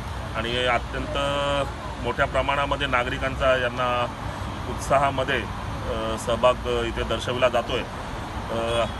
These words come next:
अगदी शिबिर चालू होण्याच्या आधीपासून इथे मोठ्या प्रमाणामध्ये सर्व नागरिक जमलेले आहेत आणि इथे जी मोफत, अ, सेवा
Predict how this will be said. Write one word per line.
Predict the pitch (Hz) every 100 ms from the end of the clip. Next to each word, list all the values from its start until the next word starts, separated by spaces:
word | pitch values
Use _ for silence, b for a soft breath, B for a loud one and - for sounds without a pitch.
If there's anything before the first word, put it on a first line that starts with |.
| 123
अगदी | 120 127
शिबिर | 123 131 131
चालू | 120 123
होण्याच्या | 135 135 - 123
आधीपासून | 117 139 135 135
इथे | 131 131 131 127
मोठ्या | 120 - 120 123
प्रमाणामध्ये | 113 117 123 123 123 123 123 120 110 107 110 117
सर्व | 113 117 120 117 113 - - - - -
नागरिक | 113 113 117 117
जमलेले | 117 143 127
आहेत | 98 - - - - 110
आणि | 120
इथे | 120 - 135 135 135 135 131 - 131
जी |
मोफत, | 135 127 151 151 -
अ, | 143 139 139
सेवा | - 120 123